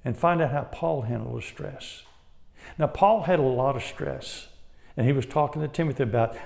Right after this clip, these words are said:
the imprisonments and all the things that he had been through. And Paul had been through some tough, tough times. He'd been in prison more than once.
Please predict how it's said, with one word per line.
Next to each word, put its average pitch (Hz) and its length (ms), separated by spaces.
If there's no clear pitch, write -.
the - 80
imprisonments 131 840
and 117 100
all 151 160
the 139 100
things 156 280
that 135 100
he 147 120
had 147 140
been 143 220
through. 117 280
And - 140
Paul 226 300
had 185 100
been 170 200
through 160 200
some 107 240
tough, 143 460
tough 139 420
times. 107 560
He'd 156 160
been 170 140
in 151 180
prison 151 400
more 156 260
than 180 220
once. 151 560